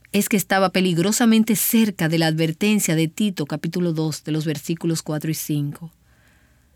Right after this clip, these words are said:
donde las esposas son llamadas a amar a sus esposos para que la palabra de Dios no sea blasfemada. La palabra deshonrada es traducida como blasfemada en la versión de la Biblia de las Américas.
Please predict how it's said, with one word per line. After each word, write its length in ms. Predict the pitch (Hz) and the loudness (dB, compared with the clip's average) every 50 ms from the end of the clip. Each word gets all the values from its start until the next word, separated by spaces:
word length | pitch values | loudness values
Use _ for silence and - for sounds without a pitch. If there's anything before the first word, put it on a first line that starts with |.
| _ _ _ _ _ _ _ _ _ _ _ _ _ _ _ _ - | _ _ _ _ _ _ _ _ _ _ _ _ _ _ _ _ -8
donde 300 | 170 156 170 170 170 175 | -2 2 2 4 4 4
las 220 | 170 165 165 - | 4 2 2 0
esposas 560 | 175 151 - _ - 180 190 202 - 240 - | -2 -4 -4 _ -4 -2 -2 0 0 0 0
son 180 | - - 233 226 | 2 2 4 4
llamadas 560 | 226 226 214 190 170 165 147 151 151 151 - - - | 4 4 2 2 2 2 0 0 0 -2 -4 -4 -4
a 140 | - 160 160 | -2 0 2
amar 320 | 156 156 156 160 180 214 | 2 2 2 2 2 0
a 80 | 226 220 | 0 -2
sus 180 | 254 226 - | -2 -2 -2
esposos 720 | 240 214 - - - 170 147 143 - - 135 139 - - - _ | -2 -4 -6 -6 -6 -4 -4 -4 -6 -8 -10 -12 -12 -14 -10 _
para 220 | - 165 156 156 156 | -2 -2 -2 0 0
que 100 | 170 156 | -2 -2
la 100 | 156 147 | -2 -2
palabra 580 | - 156 151 151 151 156 156 165 190 202 202 | -2 -2 -2 0 0 0 0 -2 -2 -2 -2
de 120 | 190 196 190 | -2 0 0
Dios 340 | 175 156 151 143 143 - | 0 0 0 -2 -2 -2
no 120 | - 156 143 | -2 -2 -2
sea 340 | - - - 175 165 151 147 | -4 -4 -4 -2 -2 -2 -2
blasfemada. 760 | 147 131 139 - - 165 156 147 143 139 135 135 151 - _ _ _ _ _ _ _ - - - - - - _ _ _ _ _ _ _ _ _ _ | -4 -4 -6 -6 -6 -4 -4 -4 -4 -4 -6 -8 -12 -16 _ _ _ _ _ _ _ -20 -20 -20 -20 -20 -20 _ _ _ _ _ _ _ _ _ _
La 140 | - 196 180 | -2 0 0
palabra 340 | 202 190 196 226 294 330 311 | 2 2 4 4 4 4 6
deshonrada 960 | 254 247 247 - - 214 185 180 156 - 180 202 214 233 214 170 160 135 - | 6 6 6 4 4 4 4 4 4 2 2 2 2 2 2 0 -2 -2 -2
es 140 | - 202 - | -4 -4 -2
traducida 680 | - 254 269 247 233 208 - - - 262 262 214 180 | 0 2 4 4 4 2 2 2 2 4 4 4 2
como 280 | 160 - 190 180 180 170 | 2 2 2 2 4 4
blasfemada 840 | 165 175 180 170 - - - 180 170 175 202 240 262 233 175 160 165 - - - - - - - - - _ _ | 4 4 2 2 2 2 2 4 4 4 6 4 4 4 2 0 -2 -4 -8 -20 -18 -18 -18 -20 -20 -20 _ _
en 140 | - 180 180 | 0 2 2
la 100 | 175 160 | 2 2
versión 480 | 160 175 165 160 - - 220 233 254 247 | 2 0 0 0 0 0 2 4 4 4
de 60 | 196 | 4
la 140 | 175 165 156 | 4 2 2
Biblia 280 | 170 202 196 180 160 | 2 0 0 0 0
de 80 | 156 156 | 0 0
las 200 | 151 151 - - | 0 -2 -2 0
Américas. 800 | 156 151 151 147 147 143 147 143 - 151 143 - - - - | 0 0 0 0 0 -2 -4 -6 -8 -10 -10 -12 -14 -18 -20